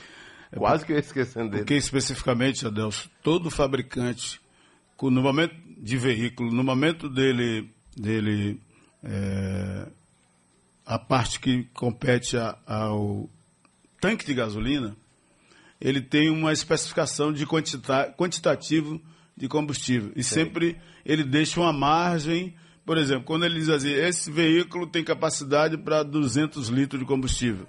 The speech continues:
Speaker 1: Seguramente ele vai ter uma margem de mais dez litros. E quando você,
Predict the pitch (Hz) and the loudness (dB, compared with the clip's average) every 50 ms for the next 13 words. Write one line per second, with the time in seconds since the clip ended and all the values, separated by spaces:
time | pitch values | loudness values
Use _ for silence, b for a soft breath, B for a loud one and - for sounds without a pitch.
0 | - _ B B B B B B - - 190 190 185 214 214 196 165 160 175 180 | -18 _ B B B B B B -2 0 2 4 4 4 4 4 2 0 -4 -6
1 | 170 185 175 160 165 160 156 165 170 165 151 135 135 139 147 151 151 147 147 139 | -4 -4 -2 0 0 0 0 0 -2 -2 -2 0 0 2 2 2 2 2 0 0
2 | 135 135 135 147 151 151 139 135 151 160 160 151 143 139 143 147 156 151 151 - | 0 2 2 4 2 2 2 2 2 2 2 2 0 0 0 0 0 0 -4 -6
3 | 131 120 110 - - - - _ _ _ _ B B B B B B B B 151 | -10 -10 -10 -10 -14 -20 -20 _ _ _ _ B B B B B B B B 0
4 | 143 160 180 190 202 202 185 190 180 175 170 151 - - - 143 139 139 131 | 0 2 2 2 2 2 0 -2 0 0 0 0 -2 -2 -2 0 2 0 0